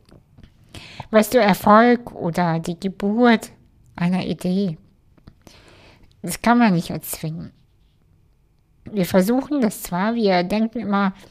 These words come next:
wir erstellen uns irgendwie einen Businessplan, einen Social-Media-Plan und dann schreiben wir uns den Wunschkunden auf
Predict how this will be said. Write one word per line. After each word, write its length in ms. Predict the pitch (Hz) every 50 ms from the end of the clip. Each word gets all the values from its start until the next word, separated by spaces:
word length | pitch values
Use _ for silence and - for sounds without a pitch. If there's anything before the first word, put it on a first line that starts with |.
| _ _ - - - - - _ _ _ _ _ _ _ _ -
wir 160 | 190 190 180
erstellen 520 | 175 - - - - 202 196 196 208 208 190
uns 220 | 175 170 165 -
irgendwie 480 | - - 175 170 180 175 180 180 175 165
einen 400 | 165 165 165 160 160 160 160 - _ _ _ _ _ _ _ -
Businessplan, 1120 | 160 165 196 220 226 247 254 226 - - - - 220 208 208 214 214 214 214 214 214 208 -
einen 200 | 175 170 165 180
Social-Media-Plan 1300 | - 185 170 - - - 190 202 240 269 262 240 247 240 233 220 - - 214 214 208 202 202 202 202 202 202 - - - - - - - - - - - - - - _ -
und 220 | - 185 156 143
dann 480 | 185 185 196 196 202 202 196 190 185 170
schreiben 500 | - - - 185 170 175 180 202 196 175
wir 560 | 175 170 170 170 170 165 165 170 170 180 - -
uns 800 | 170 170 196 190 170 156 160 165 165 160 - - - - - -
den 460 | - 156 151 151 156 156 165 170 165
Wunschkunden 880 | 202 233 262 269 262 - - - - - - 220 226 220 208 208 185 180 190
auf 580 | 190 180 180 180 180 175 175 180 - - -